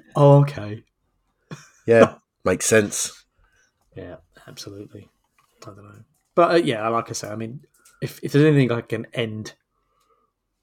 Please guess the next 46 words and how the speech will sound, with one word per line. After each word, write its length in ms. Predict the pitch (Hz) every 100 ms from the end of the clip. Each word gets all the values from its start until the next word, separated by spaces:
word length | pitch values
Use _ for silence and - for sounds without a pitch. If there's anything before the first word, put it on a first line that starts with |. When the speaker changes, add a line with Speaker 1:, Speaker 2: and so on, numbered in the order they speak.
| _ _ _ -
Speaker 1:
this 360 | 110 120 -
on 220 | 104 101
from 260 | 92 110 104
my 240 | 107 104
perspective 680 | 95 - - - 139 - 95
is 180 | 98 -
that 260 | 104 101 _ _ _ - -
I 60 |
will 160 | 107 110
go 280 | 107 113 110 110 _
back 240 | 104 98
and 100 | 107 -
say 160 | 104
what 160 | 101 98
I 40 |
say 200 | - 110
every 160 | 104 101
time 260 | - 98
is 160 | 92 - _ _ _ _ _ _ _ _ _
just 300 | 127 - - _ _ _
don't 320 | 120 110 131 - _ _ _ _ _ _ _ _ -
be 120 | 113
afraid 360 | 101 - 101 -
to 60 |
talk. 400 | - 147 - - _ _ _ _ _ _ _
Go 120 | 104
and 100 | 98
talk 180 | 110 - _
about 140 | 90
it. 100 | - _ _ -
If 180 | 143 143
anyone 340 | 117 104 98
listening 220 | 95 _
to 60 | -
this 160 | - -
is 100 | 107
experiencing 720 | - - 104 101 - 104 92 - - _
or 60 | -
think 220 | 135 135
they 100 | 107
might 180 | 101 127
be 120 | 104
experiencing 640 | 120 - 104 101 110 101
an 60 | 98
eating 220 | 101 101
disorder, 440 | - 101 95 92